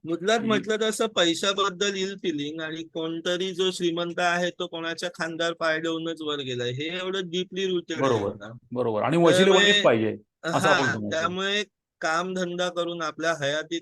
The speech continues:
Speaker 1: तुम्हाला पैसे आणि, अ, सनदशीर मार्गाने कुठल्याही कायद्याचा भंग न करता पण व्यावसायिकता राखून तुम्ही पंधरा वीस वर्षाची मेहनत तुम्हाला,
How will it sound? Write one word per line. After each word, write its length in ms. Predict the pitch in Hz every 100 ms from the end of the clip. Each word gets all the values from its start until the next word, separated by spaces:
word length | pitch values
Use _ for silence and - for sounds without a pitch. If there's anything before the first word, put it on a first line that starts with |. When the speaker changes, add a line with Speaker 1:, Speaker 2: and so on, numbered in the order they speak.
| -
Speaker 1:
तुम्हाला 300 | 156 151 156
पैसे 360 | 151 147 131 131
आणि, 320 | 135 160 196 190
अ, 200 | 151 147
सनदशीर 580 | 170 185 185 180 180 170
मार्गाने 500 | 143 135 127 131 143
कुठल्याही 600 | 151 135 143 151 151 160
कायद्याचा 520 | 156 135 131 139 143
भंग 280 | 135 131 135
न 220 | 139 139
करता 460 | 131 127 123 131 127 -
पण 220 | 170 190 196 _ _ _
व्यावसायिकता 720 | 143 151 147 180 170 165 - 170
राखून 540 | 147 143 - 160 160
तुम्ही 240 | 160 156 160
पंधरा 320 | 147 143 151
वीस 220 | 160 160
वर्षाची 460 | 147 139 151 151 143
मेहनत 340 | 131 135 143 -
तुम्हाला, 560 | 143 135 139 143 170